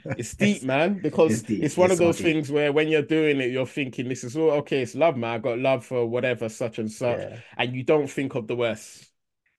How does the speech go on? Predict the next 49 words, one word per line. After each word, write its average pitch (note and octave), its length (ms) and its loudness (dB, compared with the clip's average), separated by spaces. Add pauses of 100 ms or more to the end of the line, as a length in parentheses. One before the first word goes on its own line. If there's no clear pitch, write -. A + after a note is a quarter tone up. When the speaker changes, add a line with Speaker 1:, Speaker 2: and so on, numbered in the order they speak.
(160)
Speaker 2:
This G3 180 6
one F3+ 120 6
was A#2 140 4
deep, F#2+ 480 -4
and G#2 220 2
I A2+ 260 2
actually A2+ 340 0
spoke - 540 -4
to G2 460 -4
the, F#2 380 -4
uh, F2+ 320 -2
person - 340 -6
who G#2 60 -6
posted F#2+ 400 -4
it E2+ 100 -4
for F#2 120 -6
quite F#2 280 -2
a E2+ 60 2
Speaker 1:
Mm. - 40 2
Speaker 2:
while, F#2 340 -2 (180)
trying A2 160 -2
to G2+ 80 0
Speaker 1:
Mm. F#2+ 40 -6
Speaker 2:
get F2 160 -4
more F#2+ 160 -4
detail. F#2 540 -4
<laughs> A#2 320 -2
Um, F#2 200 -2
I - 60 -4
was G3+ 140 -2
being G2+ 160 0
nosy. F3 400 -4 (440)
Speaker 1:
Hmm. G#2+ 280 -2
Speaker 2:
Um, F#2+ 800 0 (120)
but, - 380 2 (180)
but F#2+ 220 0
yes, - 580 -8
she, G2+ 320 -2
she, G#2 400 -2
it F#2 40 -2
was F#2+ 100 0
a F#2+ 40 0
she, F#2 300 -4
and F#2 180 -4
she G#2+ 180 -4
guaranteed G2 540 0
a F#2+ 40 -2
loan F#2 320 -2
for, F#2 400 -4